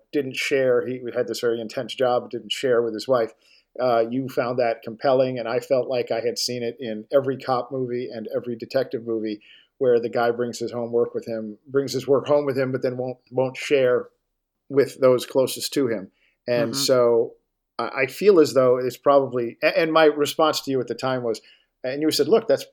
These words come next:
Speaker 1: it's, it's probably how it was. We're watching something that's a true story about a person. That's how, that's what their marriage might have been like." And I felt,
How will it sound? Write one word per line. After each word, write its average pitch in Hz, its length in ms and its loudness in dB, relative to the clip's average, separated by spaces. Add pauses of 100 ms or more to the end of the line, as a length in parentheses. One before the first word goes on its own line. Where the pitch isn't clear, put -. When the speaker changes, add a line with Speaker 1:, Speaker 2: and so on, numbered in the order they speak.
(140)
Speaker 1:
it's, 139 500 -4
it's 135 160 -6
probably 165 460 -2
how 120 180 0
it 113 80 -4
was. 151 280 0
We're 107 100 -2
watching 123 340 -4
something 113 300 -10
that's 110 160 -8
a 107 40 -12
true 131 220 -6
story 131 340 0
about 110 180 -2
a 104 40 -4
person. 180 300 -6
That's 107 160 -10
how, 120 260 -4
that's 117 200 -8
what 127 100 -6
their 120 100 -8
marriage 123 320 -4
might 120 140 -4
have 107 80 -6
been 104 100 -8
like." 160 380 -4 (400)
And 120 120 -2
I 135 120 0
felt, 123 340 2